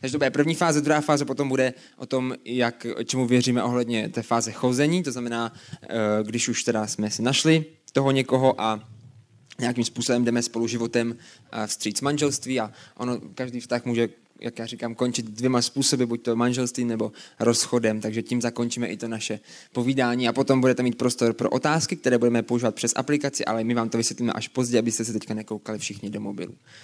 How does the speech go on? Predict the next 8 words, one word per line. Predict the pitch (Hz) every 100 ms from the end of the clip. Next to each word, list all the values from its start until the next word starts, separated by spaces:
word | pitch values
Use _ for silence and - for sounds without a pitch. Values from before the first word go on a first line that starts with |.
| - -
Jo? | 117 165 226 - _ _
Super, | - - 107
tak | 127 127
je, | 123 95 120
souhlasíte | - 165 170 165 175
s |
takovým | 139 139 143
plánem? | 139 135 165 180